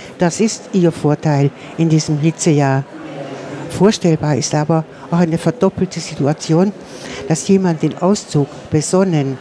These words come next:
vorbereitet, alles sorgsam packt und dann bricht das Feuer aus. Jetzt steht Pitt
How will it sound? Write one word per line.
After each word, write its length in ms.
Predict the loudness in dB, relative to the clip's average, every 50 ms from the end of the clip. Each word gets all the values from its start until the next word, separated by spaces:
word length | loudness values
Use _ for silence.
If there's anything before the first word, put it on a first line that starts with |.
| -10 -10
vorbereitet, 800 | -4 2 2 4 4 4 2 2 2 2 2 2 2 0 0 -2 -4 -16 -20 -18 -16 -16 -14 -14 -14 -14 -14 -14 -14 -14 -14 -16 -14 -4 0
alles 320 | 4 4 6 6 4 2
sorgsam 420 | 0 0 0 0 0 0 0 0 0
packt 560 | 0 0 0 0 -2 -6 -10 -14 -12 -14 -14 -14 -16 -16 -16 -8 -4
und 180 | -2 0 0 2
dann 300 | 2 2 2 2 0 -2 -4 -8 -20 -20 -20 -18 -18 -16 -16 -10 -4
bricht 280 | 0 0 0 2 0 -2
das 140 | -4 -2 -2
Feuer 300 | 0 2 2 2 0 0
aus. 320 | -2 -4 -4 -4 -6 -8 -10 -12 -12 -12 -12 -12 -12 -12 -12 -12 -14 -14 -14 -14 -14 -14 -14 -16 -16 -16 -16 -16 -16 -14 -14 -14 -14 -12 -12 -10 -10 -10 -10 -10 -10 -10 -10 -10 -10 -12 -12 -12 -12 -14 -14 -14 -12 -2 2
Jetzt 200 | 2 2 2 2
steht 360 | 4 4 4 2 0 -2 2
Pitt 440 | 4 4 4 4 0 -4 -12 -12